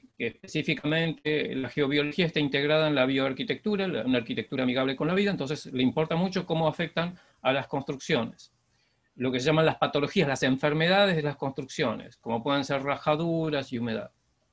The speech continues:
En el equipamiento, es decir, lo, eh, de alguna manera los, eh, artefactos,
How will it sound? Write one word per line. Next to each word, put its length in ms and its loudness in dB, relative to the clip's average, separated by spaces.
En 140 2
el 80 6
equipamiento, 640 4
es 80 -2
decir, 260 -4
lo, 300 -2
eh, 680 0
de 120 -2
alguna 200 0
manera 360 6
los, 460 -2
eh, 240 -2
artefactos, 800 0